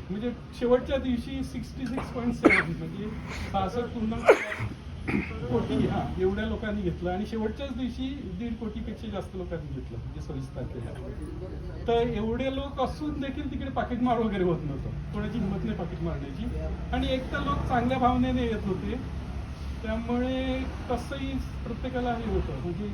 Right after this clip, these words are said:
असं कोण वाईट नव्हतं. फक्त वाईट म्हणजे आता अर्थात ज्यांनी बिझनेस केला, ते साधं राहायचं होतं, त्याचे पण खूप पैसे घेतले राहण्याचे वगैरे. पण जेवण एकदम स्वस्त होतं, ऐंशी रुपयाला जेवण होतं.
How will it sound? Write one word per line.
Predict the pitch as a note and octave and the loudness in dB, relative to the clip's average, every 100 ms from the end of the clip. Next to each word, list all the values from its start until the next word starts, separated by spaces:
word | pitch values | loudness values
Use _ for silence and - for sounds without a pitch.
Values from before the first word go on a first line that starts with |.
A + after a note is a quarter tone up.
| F3 F#3 | -4 -6
असं | - | -6
कोण | - A3+ G3+ | -4 -2 0
वाईट | G3+ A3+ - - | 0 -2 -4 -2
नव्हतं. | G#3 F3+ - - - - - - - - - - | 0 0 0 -4 -4 -4 -6 -6 -4 -4 -6 -6
फक्त | B3+ | -2
वाईट | C4 A#3+ B3+ C4 | 2 4 2 2
म्हणजे | C4 C4 | 0 2
आता | A#3+ B3+ | 2 2
अर्थात | B3 B3+ | 2 2
ज्यांनी | A3+ A#3+ B3+ | 2 2 2
बिझनेस | A#3+ A3+ B3+ B3 | 2 2 2 2
केला, | B3 A#3 A#3+ - - - - - - - | 2 4 4 2 -2 -2 -4 -6 -6 -2
ते | A#3+ | -2
साधं | A#3 G#3+ G#3 B3+ B3 | 2 2 6 6 6
राहायचं | A3 A3 A3 | 6 4 4
होतं, | A#3+ A#3 A#3+ | 2 2 0
त्याचे | A#3 A#3 | -2 -2
पण | B3 A#3+ | -2 0
खूप | - - | 8 8
पैसे | - - - | 8 -4 0
घेतले | E3 - E3 | 0 0 -2
राहण्याचे | D#3 D3 D3 B2 | -2 -2 -4 -4
वगैरे. | C#3+ C3+ B2 A#2+ - - - - B2 A#2 G#2+ - - - | -6 -6 -6 -8 -8 -12 -14 -12 -10 -10 -10 -12 -12 -8
पण | F3+ G3+ | -6 0
जेवण | F3 G#3 | 0 0
एकदम | G#3+ G3 G3+ | -2 -4 -6
स्वस्त | G3 - | -6 -6
होतं, | F3 C#3+ C#3 | -6 -6 -6
ऐंशी | D#3+ G3 | -6 -4
रुपयाला | F3 G3+ | 0 0
जेवण | E3+ D#3+ | 0 0
होतं. | C#3+ A#2+ | -2 -6